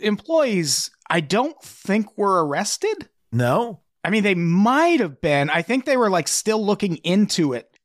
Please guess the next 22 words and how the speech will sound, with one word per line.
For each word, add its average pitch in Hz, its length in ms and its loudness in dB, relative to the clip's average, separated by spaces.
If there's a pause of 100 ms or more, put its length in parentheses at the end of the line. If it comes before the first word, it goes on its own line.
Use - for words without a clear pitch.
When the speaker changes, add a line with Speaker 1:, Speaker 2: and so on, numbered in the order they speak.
Speaker 1:
at 156 280 0 (460)
the 156 120 -4
point 165 540 -2 (200)
I 156 140 0
read 143 280 0
this 135 160 -4
story. 147 540 0 (220)
They 208 160 0
interview 262 400 2
the 180 60 -2
cops, 226 460 0
and 175 120 -2
the 170 40 -2
cops 190 340 -2
are 180 60 -4
like, 151 280 0 (180)
"Yeah, 151 180 -2 (320)
we've 156 220 -2
been 170 380 0
to - 160 0
that 156 240 0
location 160 760 -2